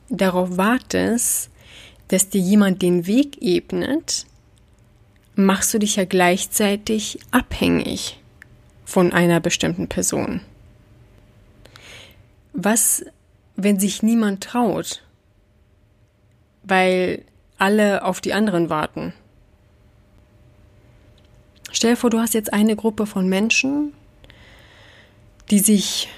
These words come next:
etwas wünschen und aber den Wünschen nicht nachgehen, weil sie keine Vorbilder haben. So, und die warten,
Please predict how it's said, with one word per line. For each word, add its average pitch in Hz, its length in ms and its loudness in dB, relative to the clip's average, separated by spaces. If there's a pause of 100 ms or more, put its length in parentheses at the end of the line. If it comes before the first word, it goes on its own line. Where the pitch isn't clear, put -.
(160)
etwas 202 760 -2
wünschen 254 960 0 (640)
und 202 720 0 (1160)
aber 202 180 2
den 196 180 4
Wünschen 226 320 4
nicht 208 260 2
nachgehen, 190 1000 2 (360)
weil 190 180 4
sie 208 140 -2
keine 220 240 2
Vorbilder 175 580 0
haben. - 380 -10 (2000)
So, 196 120 -2
und 185 180 2
die 170 120 -6
warten, 175 840 0